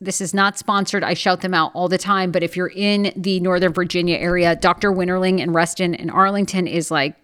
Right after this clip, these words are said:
five star. And, um, the high risk O B G Y N, Doctor Kelly Orzechowski, is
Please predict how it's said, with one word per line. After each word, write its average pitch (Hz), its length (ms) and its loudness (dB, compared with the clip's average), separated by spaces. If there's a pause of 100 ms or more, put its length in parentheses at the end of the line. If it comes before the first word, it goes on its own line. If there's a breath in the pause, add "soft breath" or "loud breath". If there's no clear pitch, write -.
five 165 240 2
star. 151 400 0 (420 loud breath)
And, 202 560 2
um, 185 240 2
the 175 80 0
high 202 140 0
risk 196 360 0
O 196 100 2
B 190 100 2
G 185 160 2
Y 180 160 4
N, 165 160 2
Doctor 175 280 0
Kelly 175 260 -2
Orzechowski, 160 760 -2
is 151 400 -4